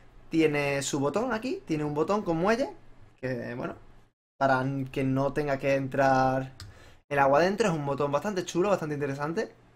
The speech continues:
No debería, en principio, permitir que el agua entrase dentro el botón, debería ser totalmente hermético.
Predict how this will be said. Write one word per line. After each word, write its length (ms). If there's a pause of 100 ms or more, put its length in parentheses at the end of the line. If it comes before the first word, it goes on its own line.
(720)
No 280
debería, 400
en 80
principio, 420
permitir 400
que 60
el 80
agua 140
entrase 220
dentro 240
el 60
botón, 320
debería 240
ser 140
totalmente 380
hermético. 440